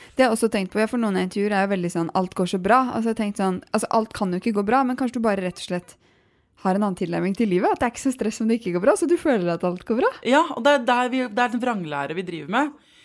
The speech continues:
Speaker 2: Jeg tenker at det viktige for Tidemann at jeg viser han, er ikke at jeg får til alt, men hvordan jeg dealer med de dagene hvor jeg ikke får det til.
Speaker 1: Mm. Nå fremover så blir det jo sannsynligvis en del sykedager. Det er det jo hver høst og vinter, men i år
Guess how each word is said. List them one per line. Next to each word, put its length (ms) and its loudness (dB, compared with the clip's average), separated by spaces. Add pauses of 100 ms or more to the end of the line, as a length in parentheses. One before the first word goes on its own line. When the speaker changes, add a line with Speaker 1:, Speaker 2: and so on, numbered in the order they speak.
(280)
Speaker 2:
Jeg 120 -10
tenker 200 -8
at 60 -8
det 100 -8
viktige 760 -12
for 140 -14
Tidemann 520 -8 (100)
at 80 -10
jeg 140 -8
viser 260 -10
han, 260 -4
er 220 0
ikke 140 -10
at 60 -12
jeg 120 -8
får 240 -4
til 140 0
alt, 220 -2 (260)
men 140 0
hvordan 240 -2
jeg 100 -4
dealer 260 -6
med 100 -6
de 100 -4
dagene 340 -4
hvor 60 -8
jeg 100 -12
ikke 100 -14
får 200 -2
det 100 0
til. 160 -2 (340)
Speaker 1:
Mm. 300 -4 (840)
Nå 160 4 (280)
fremover 420 2
så 260 2
blir 200 -2
det 100 0
jo 80 0
sannsynligvis 440 -4
en 60 -4
del 140 -4
sykedager. 560 -2 (300)
Det 140 -4
er 220 0
det 80 0
jo 80 0
hver 180 0
høst 220 -6
og 80 -2
vinter, 320 0
men 260 -4
i 100 -6
år 280 -2